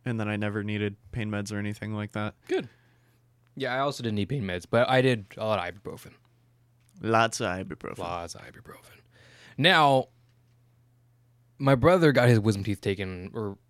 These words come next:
Speaker 2: I think maybe last year, I guess? Probably last year at this point. <clears throat>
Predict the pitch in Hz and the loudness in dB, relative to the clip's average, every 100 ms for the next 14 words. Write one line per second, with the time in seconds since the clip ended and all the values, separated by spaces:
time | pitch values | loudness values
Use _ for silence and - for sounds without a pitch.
0 | - 69 104 123 127 113 - - - _ | -18 -16 -16 -12 -8 -8 -10 -20 -20 _
1 | _ _ _ _ _ _ _ _ _ _ | _ _ _ _ _ _ _ _ _ _
2 | _ _ _ _ _ 131 151 180 190 196 | _ _ _ _ _ -4 0 0 0 0
3 | 226 320 285 - 160 226 302 - 190 113 | 0 0 -2 -6 -4 -2 -2 2 4 4
4 | 82 82 95 90 92 98 87 - _ | -2 -8 -10 -10 -12 -12 -14 -16 _